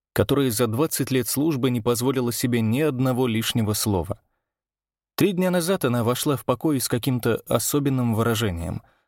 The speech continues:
Вовсе не радостным, нет, скорее озадаченным. И сказала, что была у швеи в Нижнем городе по личному делу.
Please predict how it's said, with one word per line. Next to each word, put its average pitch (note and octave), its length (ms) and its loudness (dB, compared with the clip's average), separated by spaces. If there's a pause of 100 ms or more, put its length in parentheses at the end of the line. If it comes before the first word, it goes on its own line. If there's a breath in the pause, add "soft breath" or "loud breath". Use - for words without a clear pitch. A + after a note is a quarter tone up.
(280 soft breath)
Вовсе C3 420 2
не B2+ 180 0
радостным, C3+ 640 -4 (220)
нет, A#2 560 0 (880 soft breath)
скорее B2+ 400 0
озадаченным. A2+ 800 -2 (680)
И - 60 2
сказала, F#3 400 2
что - 220 0
была E3+ 260 2
у E3 60 -6
швеи D3+ 420 0
в F2 80 -2
Нижнем G2+ 380 0
городе C3+ 340 0
по - 140 -2
личному A#2+ 460 0
делу. F#2 360 -2